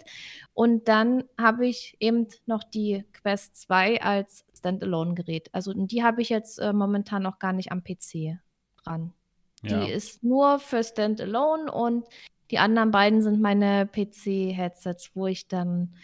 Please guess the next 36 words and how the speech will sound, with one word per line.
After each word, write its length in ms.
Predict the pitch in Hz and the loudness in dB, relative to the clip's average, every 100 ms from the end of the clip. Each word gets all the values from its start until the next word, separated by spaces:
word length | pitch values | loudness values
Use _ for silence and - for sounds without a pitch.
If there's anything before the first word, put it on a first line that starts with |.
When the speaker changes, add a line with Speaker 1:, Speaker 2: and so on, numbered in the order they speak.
| - _ | -20 _
Speaker 1:
eben 320 | 220 226 220 214 | 4 4 4 0
meine 680 | 220 220 220 226 220 202 202 208 | 2 6 6 6 4 2 -2 -8
Sicherheit 680 | - 240 240 254 247 233 233 | -10 -6 -2 -2 0 -2 -2
habe. 340 | 240 226 226 220 | 0 0 0 0
Und 180 | 233 | -2
ich 140 | 226 269 | -2 2
mag 280 | 262 262 254 | 4 4 4
beide 320 | 220 208 190 | 4 4 2
Headsets, 640 | 180 165 - 165 156 - | -2 -4 -6 -10 -10 -8
obwohl 360 | 202 - 262 277 - - - _ - | -10 -2 0 0 -4 -20 -20 _ -6
die, 260 | 247 240 233 | -2 4 4
ähm, 680 | 214 214 220 214 214 208 | 4 4 4 4 2 0
Pimax 540 | - 214 240 262 262 - | 4 4 6 2 0 0
ja 100 | 240 | 2
nicht 220 | 240 233 | 2 2
mehr 380 | 233 220 220 214 | 4 6 6 4
die 120 | 208 | 2
neueste 540 | 202 202 254 269 277 | 4 4 2 0 -2
ist 260 | 180 220 233 | 0 0 -2
und 80 | 220 | -2
das 200 | 208 - | -4 -2
Bild 480 | 226 254 269 - - _ _ _ _ _ _ | 2 2 2 -4 -18 _ _ _ _ _ _
nicht 180 | 254 247 | 0 4
mal 120 | 254 - | 4 6
ansatzweise 840 | 226 370 294 220 - 185 185 190 | 4 4 2 2 0 0 2 0
so 140 | 196 202 | -2 -2
schön 380 | - 202 202 | 0 2 2
wie 100 | 214 | 0
von 200 | 214 214 | 0 2
der 120 | 214 214 | 2 2
G 220 | 220 220 | 0 -2
zwei, 420 | - - 220 240 | -6 -2 0 2
mag 300 | 254 226 240 | 4 4 2
ich 100 | 262 | -4
sie 120 | - 247 | -10 -14
trotzdem 840 | - 294 - - 190 185 180 | -4 -4 -4 -10 -6 -6 -6